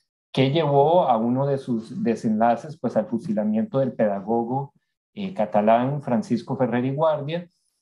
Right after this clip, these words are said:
Y en los informes del cónsul costarricense César Nieto en la ciudad de Barcelona, él habla de esta huelga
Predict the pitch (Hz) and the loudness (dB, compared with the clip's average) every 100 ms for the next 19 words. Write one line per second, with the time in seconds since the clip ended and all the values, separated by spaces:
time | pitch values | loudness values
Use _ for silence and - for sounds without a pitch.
0 | _ _ _ - 180 196 190 196 185 185 | _ _ _ 2 4 4 4 2 2 4
1 | 180 139 117 98 117 104 - 143 151 160 | 4 2 -2 0 -2 -2 -2 -2 -2 -4
2 | 175 165 151 135 110 - 139 139 151 - | -4 -6 -2 -2 -2 -4 -2 -2 -2 -6
3 | 120 104 95 - 127 135 135 143 151 151 | -6 -6 -8 -2 0 2 2 2 0 0
4 | 143 131 123 117 131 143 131 139 135 135 | 0 0 0 2 2 2 0 -2 -2 0
5 | 113 147 170 147 117 110 - 131 135 135 | 0 0 0 -2 -2 -6 -6 -4 -2 -4
6 | 139 156 | -4 -10